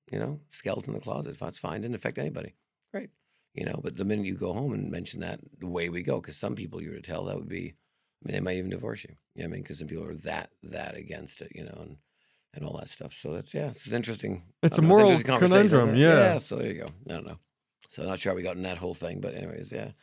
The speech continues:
Speaker 1: So.
Speaker 2: It's all part of the beauty of the podcast.
Speaker 1: Of course,
Speaker 2: It
Speaker 1: there you
Speaker 2: just
Speaker 1: go.
Speaker 2: takes it, it goes where it goes.
Speaker 1: Yeah, sure. So, so there you go.
Speaker 2: Well, there you go. Murray, this was a lot of fun, man. I really appreciate you coming on and talking with
Speaker 1: Thanks
Speaker 2: me.
Speaker 1: for having me on. I hope I didn't talk too much or
Speaker 2: No,
Speaker 1: bore
Speaker 2: this was
Speaker 1: you or
Speaker 2: great.
Speaker 1: nothing, you know,
Speaker 2: This was
Speaker 1: so.
Speaker 2: great.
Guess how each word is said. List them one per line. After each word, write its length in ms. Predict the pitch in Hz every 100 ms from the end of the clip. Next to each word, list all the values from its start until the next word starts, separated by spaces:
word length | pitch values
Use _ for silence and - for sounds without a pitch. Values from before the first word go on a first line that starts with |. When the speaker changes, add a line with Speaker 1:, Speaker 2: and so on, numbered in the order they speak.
| _ _ _ _ _ _ _
Speaker 1:
So. 180 | - -
Speaker 2:
It's 100 | -
all 100 | 135
part 180 | 123 127
of 20 |
the 60 | 117
beauty 280 | 117 113 120
of 40 |
the 80 | 110
podcast. 440 | - 139 156 - -
Speaker 1:
Of 40 |
course, 240 | 175 - -
Speaker 2:
It 60 | -
Speaker 1:
there 20 |
you 120 | 113
Speaker 2:
just 40 | 98
Speaker 1:
go. 80 | 131
Speaker 2:
takes 180 | 131 135
it, 120 | 117 _ -
it 200 | 123 110
goes 280 | 120 131 131
where 140 | 135
it 60 | 123
goes. 320 | 139 131 -
Speaker 1:
Yeah, 200 | 131 104
sure. 300 | 117 131 104 _ _ _ _ -
So, 320 | - - - _ _ _ _
so 120 | -
there 160 | 107 135
you 100 | 139
go. 260 | 135 156 - - -
Speaker 2:
Well, 80 |
there 120 | 127 160
you 60 |
go. 160 | 185 190
Murray, 320 | 139 220 247
this 200 | 190 -
was 100 | 240
a 40 |
lot 160 | 143 151
of 60 | 147
fun, 200 | 185 117
man. 140 | 117
I 40 | 135
really 200 | 156 147
appreciate 360 | 151 156 147
you 140 | 135 127 -
coming 220 | 151 151
on 100 | 139
and 120 | 127
talking 300 | 143 151 147
with 40 | 117
Speaker 1:
Thanks 180 | 107 123
Speaker 2:
me. 20 |
Speaker 1:
for 80 | 131
having 200 | 131 127
me 60 |
on. 120 | 156 110
I 20 |
hope 160 | 107
I 40 | 110
didn't 160 | 110
talk 220 | 110 104 -
too 100 | 104
much 260 | 110 127
or 60 | 147
Speaker 2:
No, 120 | 202
Speaker 1:
bore 80 | 208
Speaker 2:
this 160 | 175 226
was 100 | 160
Speaker 1:
you 40 |
or 20 |
Speaker 2:
great. 260 | 156 196 180
Speaker 1:
nothing, 160 | - 104
you 60 |
know, 200 | 90 98
Speaker 2:
This 240 | 127 170 196
was 100 | 170
Speaker 1:
so. 40 |
Speaker 2:
great. 300 | 170 202 127